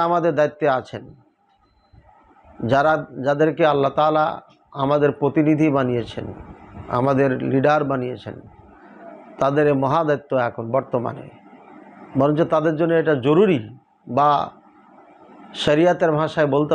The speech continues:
পারি ফরজ, যে এখন তাদেরকে এক জায়গায় আসা দরকার। আমরা দেখতেছি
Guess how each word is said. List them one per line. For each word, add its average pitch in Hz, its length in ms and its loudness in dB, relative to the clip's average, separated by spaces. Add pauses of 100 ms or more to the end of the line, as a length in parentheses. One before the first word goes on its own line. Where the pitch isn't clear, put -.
পারি 147 140 4 (120)
ফরজ, 160 280 0 (1200)
যে 127 220 -2 (180)
এখন 175 180 0 (120)
তাদেরকে 139 400 -2 (480)
এক 165 80 -2 (220)
জায়গায় 165 340 2
আসা 117 160 -12 (100)
দরকার। - 260 -20 (2500)
আমরা 190 200 4 (100)
দেখতেছি 196 440 -2